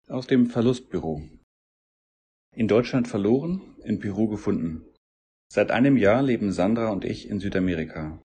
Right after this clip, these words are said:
Nach vielen Jahren in unseren Berufen, beide gerade fünfzig geworden und ohne unsere größer gewordenen Töchter, jetzt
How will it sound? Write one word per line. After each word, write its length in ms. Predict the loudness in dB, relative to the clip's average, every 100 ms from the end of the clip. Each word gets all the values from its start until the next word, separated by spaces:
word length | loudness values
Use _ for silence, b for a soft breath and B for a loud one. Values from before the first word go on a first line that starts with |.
| _ _ _ _ _
Nach 160 | -8 -6
vielen 300 | 2 6 6
Jahren 400 | 6 4 2 -2
in 160 | -4 -2
unseren 320 | -2 -2 -4
Berufen, 580 | -2 -2 -2 -4 -6 -12 _ _ _ _ 0
beide 280 | 2 2
gerade 260 | 0 0 -2
fünfzig 520 | 2 2 2 -6 -4
geworden 560 | -2 2 4 4 -2 -6 B
und 120 | -8 0
ohne 300 | 4 4 4
unsere 260 | 2 -2
größer 320 | -2 -4 -2
gewordenen 540 | -6 -4 -2 -2 -2 -4
Töchter, 560 | -6 -4 -6 -6 -12 _ _ _ _ _ _
jetzt 480 | -4 -4 -6 -20